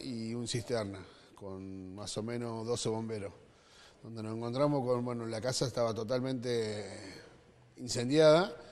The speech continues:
eh, bueno, se, se pudo atacar con, con dos líneas, una por adelante y una para atrás, para,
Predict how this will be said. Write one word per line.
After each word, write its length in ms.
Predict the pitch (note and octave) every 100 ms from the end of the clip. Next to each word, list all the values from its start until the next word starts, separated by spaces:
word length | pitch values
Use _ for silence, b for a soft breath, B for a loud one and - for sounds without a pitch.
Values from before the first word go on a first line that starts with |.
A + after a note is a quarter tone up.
| B B B B -
eh, 520 | A#2+ G#2+ G2 G2 G2 G#2
bueno, 160 | G#2+
se, 240 | F#2+ A#2 G2 G2+ G2+ -
se 180 | A#2
pudo 240 | G2+ A#2+ A2+
atacar 320 | G#2+ G#2+ B2 A#2
con, 440 | A2 G#2+ G#2 G#2 - - -
con 200 | A2 A#2
dos 200 | B2+ B2+
líneas, 340 | D3 D3 C3+
una 180 | B2+ B2
por 160 | G#2+ A#2
adelante 360 | A#2+ C3+ C3+
y 20 |
una 140 | B2+ A#2
para 160 | A#2+
atrás, 240 | B2 D3+ C#3+
para, 360 | B2 A2 G#2